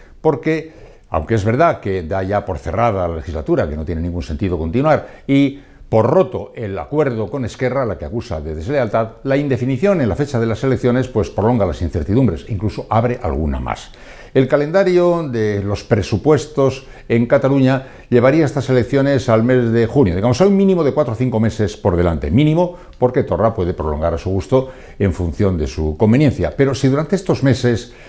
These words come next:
el Tribunal Supremo hiciera firme la inhabilitación de Torra, entonces habría que extenderse aún más, puesto que habría que buscar un sustituto para Torra,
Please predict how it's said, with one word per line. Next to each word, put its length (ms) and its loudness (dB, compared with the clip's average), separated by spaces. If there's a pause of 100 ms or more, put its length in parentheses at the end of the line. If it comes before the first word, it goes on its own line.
(300)
el 220 4
Tribunal 300 2
Supremo 640 2 (340)
hiciera 640 4
firme 460 0 (320)
la 420 -4
inhabilitación 680 -2
de 100 2
Torra, 240 4
entonces 380 -4
habría 320 -6
que 100 -8
extenderse 460 -4
aún 80 2
más, 220 0
puesto 340 -8
que 80 -4
habría 280 -4
que 100 -8
buscar 260 0
un 80 0
sustituto 520 -2
para 220 2
Torra, 480 2